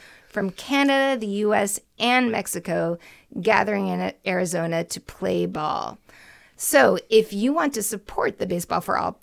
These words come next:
folks, please check out our show notes because they are accepting holiday donations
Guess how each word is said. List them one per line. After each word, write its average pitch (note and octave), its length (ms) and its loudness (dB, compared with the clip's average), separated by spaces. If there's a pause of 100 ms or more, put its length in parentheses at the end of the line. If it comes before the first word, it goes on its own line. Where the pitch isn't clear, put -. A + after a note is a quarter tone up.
folks, - 420 -6
please B3+ 640 -4
check C4 380 -6
out A3 360 0
our F#3+ 360 0
show C4+ 220 0
notes B4+ 380 -2
because G3+ 720 -2
they A3 220 2
are G3 80 0
accepting F#3+ 420 -2
holiday F3 340 0
donations G#3+ 720 -2